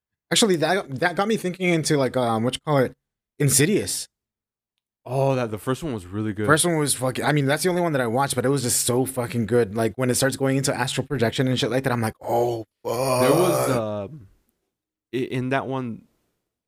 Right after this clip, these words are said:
Speaker 2: I mean, it, it's scary, but there was one scene, uh,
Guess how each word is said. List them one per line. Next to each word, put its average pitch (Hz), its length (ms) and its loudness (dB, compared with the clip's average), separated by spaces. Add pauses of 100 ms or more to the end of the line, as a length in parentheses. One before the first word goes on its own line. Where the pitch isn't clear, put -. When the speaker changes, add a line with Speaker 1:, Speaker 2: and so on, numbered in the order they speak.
Speaker 2:
I 139 80 0
mean, 143 200 0
it, 131 120 -2
it's 151 180 -4
scary, 135 460 -2
but 104 180 -8 (1000)
there 117 100 -2
was 113 180 -2
one 113 340 -2
scene, 101 520 -6 (340)
uh, - 40 -20